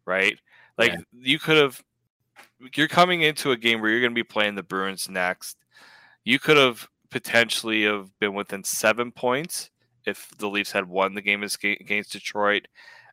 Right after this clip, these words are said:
Speaker 1: and then you win. If you beat Boston, you're now within five points.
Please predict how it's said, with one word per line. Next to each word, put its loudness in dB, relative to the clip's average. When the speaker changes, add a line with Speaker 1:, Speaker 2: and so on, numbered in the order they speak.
Speaker 1:
and -2
then -4
you -8
win. -2
If -4
you -12
beat 0
Boston, -2
you're -12
now -2
within -10
five 2
points. -14